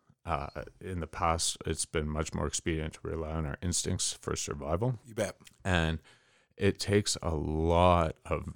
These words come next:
Speaker 1: mental processing power to be able to, uh, say you can think about everything rationally and that you've considered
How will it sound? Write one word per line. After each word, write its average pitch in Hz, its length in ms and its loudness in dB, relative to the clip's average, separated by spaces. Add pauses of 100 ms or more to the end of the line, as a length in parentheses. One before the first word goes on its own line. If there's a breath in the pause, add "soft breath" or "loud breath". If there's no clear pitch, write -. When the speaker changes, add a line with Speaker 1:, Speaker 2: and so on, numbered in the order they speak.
(100)
Speaker 1:
mental 85 380 -2
processing - 560 0
power 78 260 2
to - 140 -8
be 82 140 2
able 85 180 4
to, 78 360 -4
uh, - 40 -4
say - 300 0
you 85 180 -2
can 87 160 -8
think 90 260 -2
about 82 280 -2
everything 82 420 0
rationally 76 500 -2
and 76 220 -4
that - 140 -4
you've 76 160 -6
considered 82 480 -6